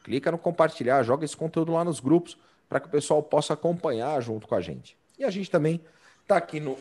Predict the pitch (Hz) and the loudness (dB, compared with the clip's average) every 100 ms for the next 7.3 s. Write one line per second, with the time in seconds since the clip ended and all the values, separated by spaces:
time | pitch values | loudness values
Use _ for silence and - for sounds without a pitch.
0 | - - 220 247 247 180 175 175 - - | -12 -4 0 2 8 8 6 0 -12 2
1 | 226 226 240 226 208 180 196 160 151 135 | 2 4 4 6 4 4 4 6 6 6
2 | - - - 254 254 226 - 208 147 160 | 0 -4 2 2 4 2 2 2 4 4
3 | 160 175 - _ _ _ - 294 285 233 | 2 -8 -18 _ _ _ 0 4 8 8
4 | - 180 165 135 - 170 139 90 76 - | 8 6 6 2 0 -2 -2 -4 -6 -8
5 | - 160 196 - - 113 107 104 113 131 | -2 2 2 0 -4 -4 -4 -2 -2 -2
6 | 160 - _ 214 127 190 165 143 135 92 | -4 -10 _ 4 6 6 4 2 -4 -4
7 | 104 104 - | -4 -8 -14